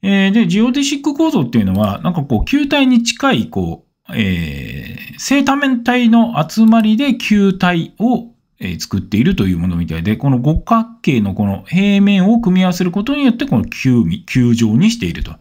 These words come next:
まあ、いわゆるサッカーボールみたいな、えー、イメージですかね。そんな、えー、テントの形になっていると。で、えー、公式のサイトで、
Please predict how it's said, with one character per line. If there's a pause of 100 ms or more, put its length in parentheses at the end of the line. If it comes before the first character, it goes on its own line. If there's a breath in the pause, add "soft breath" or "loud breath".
(160)
ま
あ、
い
わ
ゆ
る
サ
ッ
カ
ー
ボ
ー
ル
み
た
い
な、 (640 loud breath)
え
ー、
イ
メ
ー
ジ
で
す
か
ね。
そ
ん
な、
え
ー、
テ
ン
ト
の
形
に
な
っ
て
い
る
と。 (200)
で、
え
ー、
公
式
の
サ
イ
ト
で、